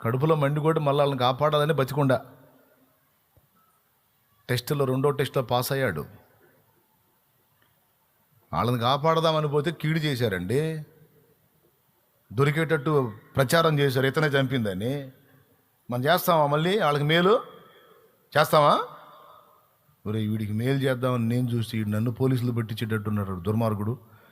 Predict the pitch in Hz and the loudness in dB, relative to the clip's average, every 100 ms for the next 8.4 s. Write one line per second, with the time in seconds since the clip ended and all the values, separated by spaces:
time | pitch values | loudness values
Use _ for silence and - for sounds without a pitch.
0 | _ _ _ - 92 127 135 147 139 135 | _ _ _ -10 0 0 2 2 2 2
1 | 139 156 147 156 139 139 147 131 110 85 | 2 2 2 4 4 4 2 2 -2 -4
2 | - - - _ _ _ _ _ _ _ | -10 -20 -20 _ _ _ _ _ _ _
3 | _ _ _ _ _ - 139 170 175 165 | _ _ _ _ _ -2 2 2 4 6
4 | 180 175 98 - - - - - - - | 8 6 4 -2 -18 -20 -20 -20 -20 -2
5 | 101 107 101 101 117 120 107 - 117 113 | 4 6 8 8 6 6 2 2 2 4
6 | 101 98 98 87 85 101 98 92 98 120 | 4 4 2 2 2 2 2 2 4 6
7 | 92 90 - - - - - 80 110 120 | 4 0 -12 -20 -20 -20 -6 0 2 0
8 | 117 - 110 | -2 0 0